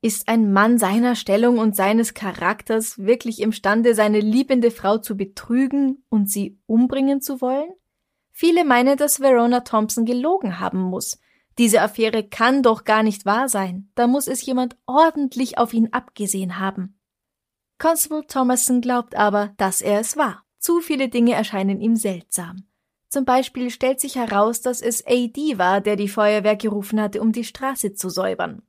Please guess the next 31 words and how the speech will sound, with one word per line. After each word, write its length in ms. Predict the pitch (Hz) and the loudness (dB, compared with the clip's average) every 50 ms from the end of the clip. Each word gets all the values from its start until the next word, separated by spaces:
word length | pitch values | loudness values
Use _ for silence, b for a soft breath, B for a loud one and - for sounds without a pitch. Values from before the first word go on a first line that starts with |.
| _ _ _ | _ _ _
Um 200 | _ - 294 302 | _ 0 0 2
seinen 300 | 277 269 262 254 262 269 | 4 2 2 2 2 0
schwer 280 | 254 - - 247 262 294 | -2 0 2 2 2 2
verletzten 540 | - 302 269 254 254 254 - - - 254 240 | 0 0 0 0 -2 -2 -4 -4 -4 -4 -2
Sohn, 320 | 240 220 214 226 240 254 | 0 2 2 2 2 2
der 180 | 240 254 - - | 2 0 0 0
immer 200 | 285 311 320 285 | -4 -2 -2 -2
noch 160 | 240 226 - | -2 -2 -2
im 160 | 208 208 202 | -4 -4 -4
Krankenhaus 600 | - - 214 214 208 202 226 233 240 247 240 - | -4 -6 -6 -6 -4 -4 -4 -2 -2 -2 -2 -4
liegt, 360 | 254 277 285 285 - - - _ _ _ | -4 -6 -6 -6 -10 -18 -20 _ _ _
kümmert 300 | - - 339 330 277 214 | -4 -2 0 0 0 0
er 100 | 170 170 | 0 -2
sich 220 | - 160 165 - 196 | -4 -6 -8 -8 -8
nicht. 320 | 175 - - - _ _ _ _ _ _ _ _ _ _ _ _ | -8 -8 -10 -16 _ _ _ _ _ _ _ _ _ _ _ _
Und 200 | 277 277 262 285 | -2 -2 0 -2
die 120 | 262 - | -2 -4
Überreste 500 | 311 294 311 285 277 277 277 - - 285 | 2 2 4 4 4 2 2 0 -2 -4
des 220 | 254 262 254 - | -4 -4 -2 0
Autos 520 | - 226 226 226 - 285 302 320 - - - | 2 2 2 0 -2 -6 -8 -6 -8 -6 -8
hat 160 | 285 277 - | -6 -6 -4
er 140 | 277 - - _ | -6 -6 -6 _
Ende 240 | 262 269 285 277 285 | 0 0 2 2 0
Juli 320 | 262 254 269 262 262 254 | 0 0 2 0 0 0
verkauft, 600 | 233 - 233 - - 226 202 220 294 311 - - - | -2 -4 -8 -8 -4 0 2 2 2 0 -2 -4 -4
obwohl 400 | 262 254 - - 254 277 311 302 | -4 -4 -2 -2 0 0 2 2
die 140 | 330 330 | 2 0
Polizei 500 | 339 - 302 277 277 269 - - 247 254 | 0 -2 -4 -4 -4 -4 -4 -4 -4 -4
ihm 200 | - 262 254 233 - | -2 -2 -4 -4 -2
eingeschärft 640 | - 233 240 247 240 247 - - 214 208 202 - - | 0 0 0 0 0 -2 -2 0 -2 -2 -2 -2 -6
hatte, 320 | 208 196 202 214 214 202 | -6 -4 -2 -4 -4 -4